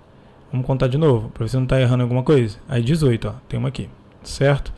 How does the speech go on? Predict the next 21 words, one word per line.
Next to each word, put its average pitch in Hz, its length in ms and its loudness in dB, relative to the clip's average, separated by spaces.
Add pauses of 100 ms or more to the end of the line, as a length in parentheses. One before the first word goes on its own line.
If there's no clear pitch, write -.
(360)
Então, 127 160 -4
de 147 120 -4
novo. 131 220 -4 (560)
Um, 196 440 0
dois, 139 480 2
três, 131 400 0
quatro, 131 340 -2
cinco, 127 320 -6
seis, 120 320 -6
sete, 123 600 -4
oito, 143 340 -2
nove, 131 300 -2
dez, 127 400 -2
onze, 135 280 -4
doze, 123 320 -2
treze, 120 280 -4
quatorze, 123 440 -4
quinze, 123 280 -6
dezesseis, 120 340 -4
dezessete, 127 420 -4
dezoito. 135 540 -4